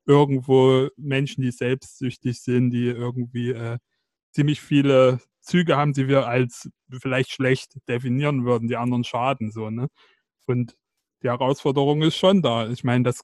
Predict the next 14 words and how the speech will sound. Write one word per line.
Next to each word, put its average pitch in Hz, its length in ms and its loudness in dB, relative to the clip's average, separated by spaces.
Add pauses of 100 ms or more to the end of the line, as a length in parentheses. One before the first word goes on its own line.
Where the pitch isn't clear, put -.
Gott 127 240 0
trotzdem 135 400 -6
jeden 123 280 -4
liebt, 139 300 -8
ist 123 160 -8
klar. 120 340 -10 (520)
Aber 123 480 -4 (580)
dass 127 240 -10
wir 123 380 -6 (180)
dazu 127 260 -10
herausgefordert 156 720 -4
sind, 151 300 -6
schon 139 240 -6
zumindestens 147 960 -10